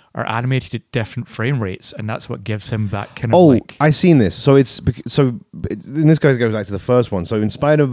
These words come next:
Speaker 2: Into the Spider-Verse, they sometimes animate Miles on twos rather than ones,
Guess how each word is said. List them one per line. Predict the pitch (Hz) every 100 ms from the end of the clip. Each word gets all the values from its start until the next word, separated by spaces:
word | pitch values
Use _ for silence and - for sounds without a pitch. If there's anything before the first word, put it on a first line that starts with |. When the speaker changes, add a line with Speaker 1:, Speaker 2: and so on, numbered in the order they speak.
| 113 104 - 123
Speaker 2:
Into | 151 143
the | 110
Spider-Verse, | - 98 95 87 90 85 - - _ _ _
they | 110 113
sometimes | 110 139 135 131 117
animate | 101 107 104 92
Miles | 92 101 120
on | 135 139
twos | - 107 101 95
rather | 85 90 107
than | 113 107
ones, | 92 87 87 87